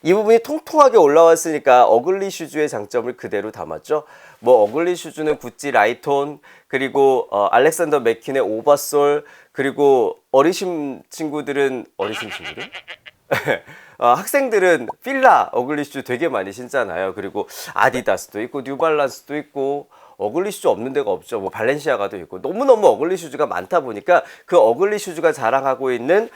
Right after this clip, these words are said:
아웃솔을 그대로 가지고 있고 깜짝 놀란 건 근데 어글리 슈즈의 단점 신어보신 분들은 알아요. 무겁습니다.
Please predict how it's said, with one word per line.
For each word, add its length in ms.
아웃솔을 720
그대로 1000
가지고 680
있고 640
깜짝 400
놀란 280
건 360
근데 500
어글리 360
슈즈의 300
단점 400
신어보신 580
분들은 340
알아요. 300
무겁습니다. 800